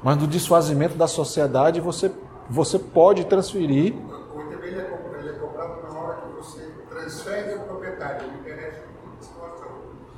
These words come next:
Speaker 1: Mas se você fizer essa cláusula lá no, no cartório de registro de imóveis, ele não será cobrado. Tanto que lá, lá, lá, lá no,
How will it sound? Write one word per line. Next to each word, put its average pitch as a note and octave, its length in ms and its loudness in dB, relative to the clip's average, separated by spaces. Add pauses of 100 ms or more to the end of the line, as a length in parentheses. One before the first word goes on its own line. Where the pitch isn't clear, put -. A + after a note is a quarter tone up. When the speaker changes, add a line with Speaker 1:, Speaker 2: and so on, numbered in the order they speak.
(460)
Speaker 1:
Mas C#3 360 6
se - 280 2
você G3 380 4
fizer D3+ 260 2
essa D3+ 240 2
cláusula C#3 840 4 (220)
lá C#3+ 360 6
no, G3+ 280 2
no C3 160 0
cartório C#3 380 2
de C3+ 40 2
registro C#3 240 -2
de C3 40 0
imóveis, C#3 420 4 (320)
ele B2+ 140 0
não C#3 100 2
será C#3+ 220 0
cobrado. G#2+ 540 -2 (1500)
Tanto A3 420 8
que F3+ 200 2
lá, F3+ 240 10
lá, F#3 280 4
lá, D3 360 2
lá C3+ 260 6
no, D#3+ 280 -2